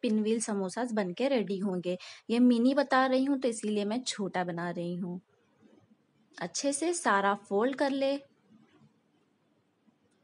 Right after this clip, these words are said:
अब ये साइड्स जो है ना, इसे अंदर मोड़ दे, दोनों साइड से मोड़ ले। अब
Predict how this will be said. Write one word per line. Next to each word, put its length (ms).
अब 220
ये 140
साइड्स 500
जो 140
है 160
ना, 180
इसे 260
अंदर 400
मोड़ 360
दे, 240
दोनों 360
साइड 280
से 160
मोड़ 240
ले। 180
अब 200